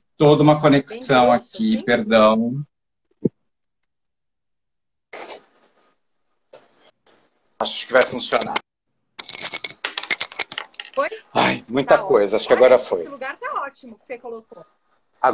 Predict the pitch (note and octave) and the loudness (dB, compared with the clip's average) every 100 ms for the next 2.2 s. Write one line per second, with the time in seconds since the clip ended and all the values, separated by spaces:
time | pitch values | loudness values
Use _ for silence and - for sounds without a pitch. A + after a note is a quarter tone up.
0 | D#3+ E3 D#3+ - F3+ F#3 E3 E3+ - D3+ | 4 6 6 4 4 4 4 4 4 2
1 | D3 D3 D3+ C3+ B2+ A#2+ G#2 D4 - - | 4 4 4 6 8 8 4 -4 -6 -10
2 | C4 - | -20 -20